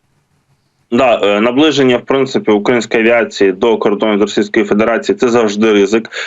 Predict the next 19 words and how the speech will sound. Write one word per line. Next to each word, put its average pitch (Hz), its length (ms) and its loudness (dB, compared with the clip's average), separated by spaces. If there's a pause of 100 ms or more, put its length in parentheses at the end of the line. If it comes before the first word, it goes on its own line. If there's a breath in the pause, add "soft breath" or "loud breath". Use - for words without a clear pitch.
(120 loud breath)
достатньо 131 520 0
високий, 117 460 0
тому 120 260 0
що 117 180 0
вони 117 240 0
вибудували 107 540 2
на 107 100 0
сьогоднішній 107 360 -2
день 107 300 -2 (220 loud breath)
так 104 140 -2
звану 117 360 0
ешелоновану, 127 920 2 (420 loud breath)
е, 101 60 -2
систему 123 500 -2
протиповітряної 127 920 0
оборони. 135 600 2 (220 loud breath)
І, - 60 0
в - 100 -4
принципі, 131 640 0